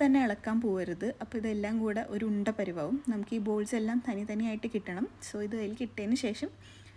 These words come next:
ഫ്ലെയിം വീണ്ടും ഹൈ ഫ്ലെയിമിലേക്ക് ഇടുക, അത് തിളയ്ക്കുക. Meanwhile നമ്മൾ ആദ്യം വെച്ച വെള്ളം തിളച്ചിട്ടുണ്ടായിരുന്നു, അപ്പോൾ അതവിടെ ഇരുന്ന് തിളച്ചോട്ടെ. നമ്മളുടെ ഈ ബോൾസും തിളച്ച് തുടങ്ങി. ഈ ബോൾസ് നന്നായി തിളച്ച് തുടങ്ങി, വേണമെങ്കിൽ നമുക്കൊന്ന് മിക്സ് ചെയ്ത് നോക്കാം.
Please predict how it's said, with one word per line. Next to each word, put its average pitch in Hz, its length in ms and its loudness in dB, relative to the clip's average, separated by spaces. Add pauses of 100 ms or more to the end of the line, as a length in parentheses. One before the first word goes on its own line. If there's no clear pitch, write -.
(300)
ഫ്ലെയിം 220 220 0 (100)
വീണ്ടും 208 360 2
ഹൈ 202 80 2 (100)
ഫ്ലെയിമിലേക്ക് 196 380 -4
ഇടുക, 233 120 -2 (100)
അത് 277 140 2
തിളയ്ക്കുക. 175 360 0 (380)
Meanwhile 277 440 6
നമ്മൾ 247 200 6 (120)
ആദ്യം 214 280 4
വെച്ച 240 120 0 (100)
വെള്ളം 202 300 0
തിളച്ചിട്ടുണ്ടായിരുന്നു, 180 800 -2 (380)
അപ്പോൾ - 180 -8
അതവിടെ 262 280 2
ഇരുന്ന് 254 240 6
തിളച്ചോട്ടെ. 185 480 0 (2000)
നമ്മളുടെ 220 340 2
ഈ - 100 -2
ബോൾസും 202 500 2
തിളച്ച് 208 320 4
തുടങ്ങി. - 280 -2 (160)
ഈ 254 140 4
ബോൾസ് 247 360 2
നന്നായി 262 380 8
തിളച്ച് 247 320 2
തുടങ്ങി, 294 280 2
വേണമെങ്കിൽ 302 280 8
നമുക്കൊന്ന് 254 380 4
മിക്സ് - 240 -6
ചെയ്ത് 196 120 -2 (100)
നോക്കാം. - 280 -6